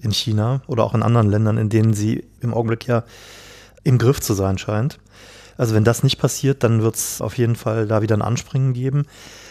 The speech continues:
Man muss eigentlich auch sagen, wenn bei uns die Epidemie fortdauert, dann hilft es uns auch nichts, wenn dort das wieder anspringt,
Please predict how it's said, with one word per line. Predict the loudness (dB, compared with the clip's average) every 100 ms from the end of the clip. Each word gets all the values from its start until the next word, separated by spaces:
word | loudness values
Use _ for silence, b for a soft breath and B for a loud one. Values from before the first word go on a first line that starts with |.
| B
Man | 2
muss | 4
eigentlich | 4 2
auch |
sagen, | 2 2 4 2
wenn | 2
bei | 2
uns | 2 0
die | -2
Epidemie | -4 -2 -2 -2 -2
fortdauert, | 0 -2 0 0 0 0 -4 -12 -18 _ _ _ _
dann | 0 2
hilft | 2 2
es | 0
uns | 0
auch | 0
nichts, | 0 0 -4 -6 0
wenn | 2 2 2 2
dort | 2 2
das | 0 0
wieder | 0
anspringt, | 2 0 -4 -6 -6 -6